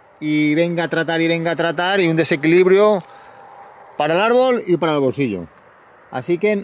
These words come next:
hacerle caso solamente a las plagas importantes. Plagas importantes, y cuando sean plagas, por ejemplo, la mosca blanca aquí es una plaga,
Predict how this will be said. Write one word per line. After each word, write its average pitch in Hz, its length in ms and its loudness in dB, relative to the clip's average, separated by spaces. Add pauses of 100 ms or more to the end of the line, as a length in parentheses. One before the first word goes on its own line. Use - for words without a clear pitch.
hacerle 190 420 -2
caso 175 340 0
solamente 196 580 -2
a 156 300 -2
las 139 240 0
plagas 180 460 -2
importantes. 123 960 -2 (640)
Plagas 165 320 -6
importantes, 147 640 -6
y 135 60 -14
cuando 127 280 -10
sean 147 260 -4
plagas, 165 460 -2 (340)
por 123 120 -10
ejemplo, 151 460 -6 (440)
la 135 140 -6
mosca 151 300 -4
blanca 175 260 0
aquí 202 400 0 (100)
es 151 160 -10
una 160 200 0
plaga, 196 520 -2